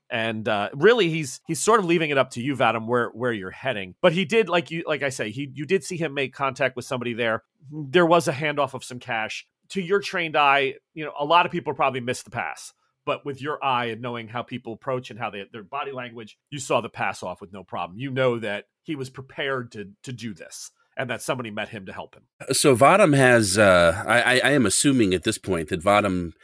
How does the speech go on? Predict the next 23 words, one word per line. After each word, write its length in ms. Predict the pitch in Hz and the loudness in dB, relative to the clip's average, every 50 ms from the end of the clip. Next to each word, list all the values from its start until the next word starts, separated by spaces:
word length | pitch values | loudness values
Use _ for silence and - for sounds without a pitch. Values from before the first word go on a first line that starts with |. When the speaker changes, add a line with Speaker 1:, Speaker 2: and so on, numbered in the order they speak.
| _ _ _ | _ _ _
Speaker 2:
has 320 | - - - 156 151 147 117 | -4 0 2 2 2 2 2
a 80 | 120 | 0
contact, 800 | - - - - 127 123 120 113 - 104 82 71 67 - _ - - - | -2 0 -2 0 2 2 2 2 2 0 0 0 -2 -8 _ -14 -8 -6
uh, 180 | 98 92 90 80 - | -4 -4 -4 -6 -6
to 80 | - | -6
be 180 | 104 87 101 101 | -4 0 2 2
able 200 | 98 87 92 92 | 2 2 0 -4
to, 300 | - - 101 87 82 80 - _ - | -2 0 0 0 0 -2 -6 _ -6
to, 420 | - 110 101 95 90 90 87 90 95 | 0 2 2 2 2 0 -2 -4 -4
you 100 | 98 98 | -2 -2
know, 80 | 95 | -2
reach 320 | 87 80 98 104 98 - - | -2 0 0 0 0 2 2
into 320 | 104 92 92 - - 95 | 2 2 2 -2 -4 -6
the 80 | 82 87 | -4 -2
local 440 | 87 92 95 92 - 98 87 87 | 0 2 0 2 2 0 2 2
underworld 580 | 90 98 95 95 87 85 87 87 90 87 85 78 | 2 2 2 0 0 0 0 0 0 0 0 -2
and, 260 | 85 78 78 76 78 - | -4 -4 -4 -6 -6 -4
and 420 | - 87 82 76 76 76 78 80 82 _ | -4 -2 -2 -2 -2 -4 -6 -8 -12 _
start 340 | _ - - - 107 90 - | _ -4 2 2 4 2 4
making, 380 | 87 92 87 - 92 87 82 80 | 2 -2 0 0 -2 -2 -2 -2
uh, 280 | 80 78 76 73 71 69 - _ _ | -2 -2 -4 -4 -6 -10 -12 _ _
uh, 340 | - 71 73 73 71 69 76 | -4 -2 -2 -2 -2 -2 -4
d-, 220 | 80 87 - - | -6 -6 -8 -8